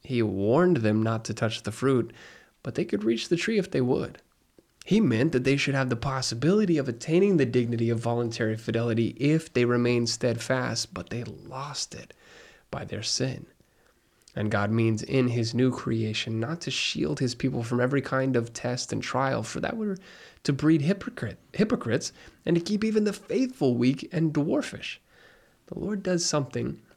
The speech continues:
The Lord does sometimes put the chosen where they are tried, and we do right to pray,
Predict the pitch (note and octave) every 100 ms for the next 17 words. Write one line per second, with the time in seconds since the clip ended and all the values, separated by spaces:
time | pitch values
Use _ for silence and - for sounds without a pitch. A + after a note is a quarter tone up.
0 | _ _ _ _ _ - - D#3 D3+ E3
1 | D#3 D3+ - D#3+ D3+ C3 A#2+ A#2 - C#3
2 | - C3+ - C3+ D3 C3+ A#2 E3+ - -
3 | - - - A#2+ B2 A#2+ A#2 - - -
4 | D#3 A#2+ A2 A#2+ - _ _ _ - A2
5 | C3 D3 E3 C#3+ C#3 - - C#3 A#2 G#2
6 | G#2